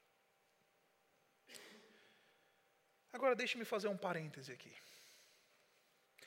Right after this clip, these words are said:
E vamos voltar na ideia da paródia. Por que que eu comecei dizendo sobre, falando sobre paródia? Porque essa besta que aparece no texto, ela quer fazer uma paródia de Cristo, porque Cristo é aquele que foi de fato ferido de morte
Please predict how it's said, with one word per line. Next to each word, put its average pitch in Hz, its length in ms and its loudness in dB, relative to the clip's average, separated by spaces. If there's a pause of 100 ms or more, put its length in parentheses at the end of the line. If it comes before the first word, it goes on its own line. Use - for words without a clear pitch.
(520)
E 190 40 -10
vamos 196 240 -2
voltar 180 560 4
na 165 220 -4
ideia 156 300 2
da 143 100 0
paródia. 123 520 -4 (1500)
Por 339 100 -6
que 370 100 4
que - 60 -2
eu 311 60 -4
comecei 262 360 0
dizendo 190 400 -2
sobre, 196 260 0
falando 190 500 0
sobre 165 240 -4
paródia? 139 580 0 (1160)
Porque 285 800 8 (140)
essa - 240 8
besta 214 500 12 (140)
que 214 60 4
aparece 220 420 6
no 190 80 -2
texto, 233 320 6
ela 208 140 6
quer 240 120 2
fazer 226 200 4
uma 233 140 2
paródia 220 360 6
de 226 80 -4
Cristo, 233 340 -4
porque 208 220 0
Cristo 262 420 -2
é 208 80 8
aquele 202 320 0
que 185 140 -8
foi 180 180 -4
de 170 140 -4
fato 170 540 0
ferido 185 420 0
de 190 80 -4
morte 180 420 0